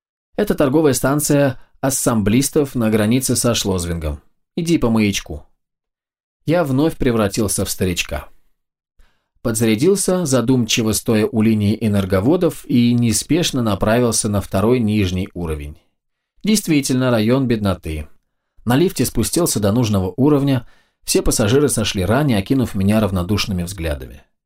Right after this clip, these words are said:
Ничем не примечательный старичок в хорошем костюме,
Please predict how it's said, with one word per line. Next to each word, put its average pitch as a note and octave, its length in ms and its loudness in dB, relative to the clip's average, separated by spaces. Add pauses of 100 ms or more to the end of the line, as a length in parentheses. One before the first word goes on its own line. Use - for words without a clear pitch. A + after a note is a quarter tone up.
(160)
Ничем D#3+ 320 2
не E3+ 80 4
примечательный B2 920 2
старичок F#2 540 -2
в - 40 -20
хорошем A2 440 -2
костюме, E2+ 560 -8